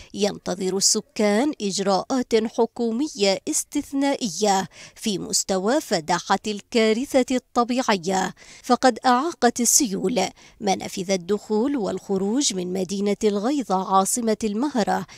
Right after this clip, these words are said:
بعد أن قطعت الخط الدولي الرابط بينها وبين بقية مديريات المحافظة، وتسببت بانقطاع الكهرباء وتعليق الدراسة.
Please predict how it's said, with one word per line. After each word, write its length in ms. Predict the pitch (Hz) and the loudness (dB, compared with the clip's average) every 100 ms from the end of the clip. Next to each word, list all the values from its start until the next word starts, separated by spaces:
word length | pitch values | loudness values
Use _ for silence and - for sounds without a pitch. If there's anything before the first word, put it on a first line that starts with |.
| - _ | -20 _
بعد 280 | 190 202 202 | 0 0 0
أن 220 | 190 - | -4 -4
قطعت 580 | 185 - 202 202 214 - | -4 -2 0 0 0 0
الخط 540 | 220 196 - 320 _ - | -2 -2 -6 -6 _ -6
الدولي 720 | 180 156 190 180 196 233 302 | -4 0 0 0 -2 -2 -4
الرابط 600 | - 190 196 202 175 196 | -2 -2 0 0 0 -4
بينها 640 | 175 175 240 277 220 196 180 | -6 0 0 2 -2 0 0
وبين 520 | 180 180 190 185 190 | 0 -2 -2 -2 -2
بقية 560 | 180 196 - 285 214 190 | 0 -2 -2 -4 -2 -2
مديريات 840 | 190 190 190 208 214 196 262 302 | -4 -4 -2 -2 -2 -2 -4 -2
المحافظة، 880 | 269 285 294 - 175 185 175 185 175 - - - - | -2 0 -2 -2 -2 0 0 0 0 -4 -20 -12 -2
وتسببت 880 | 196 - 180 190 160 190 214 - | -2 -2 -4 -4 -2 -2 -2 -2
بانقطاع 640 | 214 202 170 190 - 190 185 | -4 -4 -4 -8 -2 -2 -2
الكهرباء 760 | 175 202 208 190 180 202 226 294 | -4 -4 -2 -2 0 2 2 0
وتعليق 680 | 214 190 - 185 185 269 269 | -2 -2 -2 0 0 -2 -4
الدراسة. 760 | 247 202 262 320 180 - 190 185 | -4 -2 0 0 0 -2 -2 -6